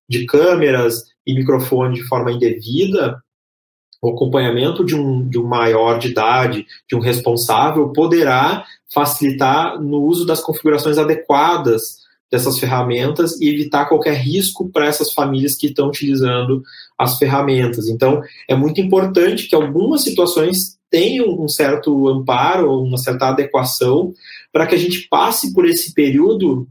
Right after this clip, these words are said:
da melhor forma possível, da forma mais tranquila possível, sem traumas, sem nenhum problema.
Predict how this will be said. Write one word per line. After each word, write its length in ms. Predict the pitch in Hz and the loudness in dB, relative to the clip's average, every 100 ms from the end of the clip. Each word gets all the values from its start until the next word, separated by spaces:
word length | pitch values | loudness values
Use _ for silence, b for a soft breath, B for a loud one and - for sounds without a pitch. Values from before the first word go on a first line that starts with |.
| - | -4
da 220 | 151 156 | -2 0
melhor 420 | 160 151 160 220 | 0 2 2 0
forma 460 | - 160 160 175 175 | -2 -2 0 -2 -4
possível, 480 | - - 151 165 | -6 -6 -4 -2
da 100 | 180 | -2
forma 240 | 175 156 156 | 0 0 0
mais 240 | 151 180 | -2 -2
tranquila 400 | 190 180 175 165 | -2 -2 0 -2
possível, 420 | - - - 156 131 | -2 -6 -2 -2 -2
sem 240 | - 151 | -2 -2
traumas, 640 | - 131 151 147 131 117 - | 0 2 2 2 0 -4 -2
sem 120 | 127 | -2
nenhum 160 | 131 | 0
problema. 580 | 131 160 147 135 127 113 | 0 0 2 2 0 -4